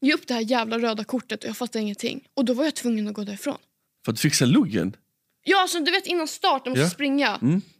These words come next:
Speaker 1: Då får, då måste man stå still.
Speaker 2: Ja.
Speaker 1: Och, jag, och så gör jag så här. Och då visslar de typ, och det blir knäpptyst i hela arenan.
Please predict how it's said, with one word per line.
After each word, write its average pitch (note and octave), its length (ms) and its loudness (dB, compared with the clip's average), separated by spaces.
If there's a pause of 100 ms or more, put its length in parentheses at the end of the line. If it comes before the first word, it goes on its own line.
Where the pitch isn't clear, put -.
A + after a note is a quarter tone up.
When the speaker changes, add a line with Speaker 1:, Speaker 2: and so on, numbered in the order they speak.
(340)
Speaker 1:
Då C4+ 60 -10
får, D#4+ 200 -4
då C4+ 140 0
måste C#4+ 160 -4
man C#4 80 -2
stå - 120 -10
still. B3+ 460 -4
Speaker 2:
Ja. C3+ 220 2 (640)
Speaker 1:
Och, C4 100 -2
jag, C4+ 160 -4
och C#4 100 -4
så D4 120 -6
gör C#4 100 0
jag A#3+ 120 -6
så C4 80 -10
här. A#3 180 -8 (3250)
Och C#4+ 140 -4
då D4 140 -2
visslar D4+ 480 0
de D4+ 160 0
typ, G3+ 320 0
och B3 80 -4
det B3 80 0
blir A#3+ 140 -2 (100)
knäpptyst F4 540 -2
i D#4 40 2
hela B3+ 140 2
arenan. A3 480 0